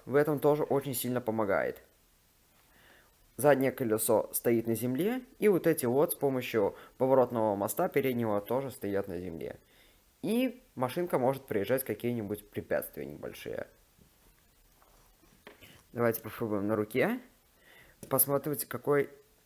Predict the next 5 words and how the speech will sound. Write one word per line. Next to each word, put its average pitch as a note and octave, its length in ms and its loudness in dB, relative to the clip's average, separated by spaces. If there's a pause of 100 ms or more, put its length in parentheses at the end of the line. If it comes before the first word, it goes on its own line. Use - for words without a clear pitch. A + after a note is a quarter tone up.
(280)
артикуляция B2 640 0
самая G#2+ 320 0
большая. F2+ 540 -2
Ну E3+ 140 0
вот, - 260 0